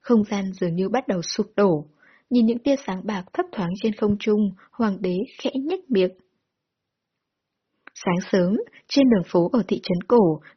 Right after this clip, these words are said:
người qua người lại thưa thớt. Đi ngang qua Ứng Hàn Thời và Cẩn Chi, họ đều bất giác ngoái đầu. Cẩn Chi dìu Ứng Hàn Thời bước đi rất nhanh,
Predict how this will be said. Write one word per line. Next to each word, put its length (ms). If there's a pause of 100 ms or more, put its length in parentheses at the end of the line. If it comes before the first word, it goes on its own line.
người 160
qua 180
người 280
lại 260
thưa 240
thớt. 220 (480)
Đi 120
ngang 320
qua 200
Ứng 120
Hàn 220
Thời 260
và 100
Cẩn 260
Chi, 340 (200)
họ 340
đều 180 (100)
bất 100 (100)
giác 220
ngoái 180
đầu. 440 (600)
Cẩn 200
Chi 240 (100)
dìu 160
Ứng 140
Hàn 240
Thời 220
bước 200
đi 80 (120)
rất 160
nhanh, 340